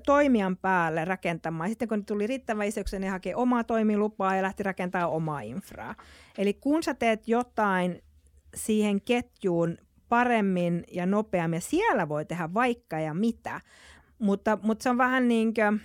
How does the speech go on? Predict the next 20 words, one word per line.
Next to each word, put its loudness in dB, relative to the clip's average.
jos -2
sanot, 0
että -4
on 0
tiettyjä 0
regulaatioita, 2
pitää 0
vaan 2
ymmärtää. 2
Ei 2
finanssivalvonta 0
ja -2
valvova 0
eli 2
ole 2
ikinä -2
sanonut, -2
mi-, -2
miten 0
tehdään. -10